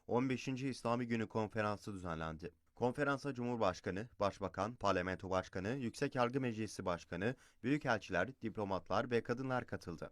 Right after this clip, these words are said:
Konferansa Irak Türkmen Cephesi Bağdat İl Başkanı Gülşen Celal başkanlığında bir heyette katıldı.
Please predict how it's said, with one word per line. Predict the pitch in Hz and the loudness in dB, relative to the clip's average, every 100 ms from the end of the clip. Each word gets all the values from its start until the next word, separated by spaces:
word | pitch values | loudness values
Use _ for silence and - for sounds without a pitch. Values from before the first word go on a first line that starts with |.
| _ - | _ -12
Konferansa | - 113 120 139 143 - 147 | 4 4 6 4 4 4 4
Irak | 135 131 | 6 4
Türkmen | 131 - 120 107 | 2 0 2 2
Cephesi | 98 90 92 143 | 0 -2 0 4
Bağdat | 127 110 107 | 6 6 2
İl | 127 113 | -2 2
Başkanı | 98 - 107 123 | 2 2 -4 0
Gülşen | 120 101 117 110 | 0 0 0 2
Celal | 113 110 104 | 4 4 4
başkanlığında | 104 101 - 104 104 98 120 | 2 0 0 2 2 0 0
bir | 131 | 0
heyette | 123 110 90 87 | 2 2 2 -4
katıldı. | - 87 87 85 - | -4 -4 -2 -2 -4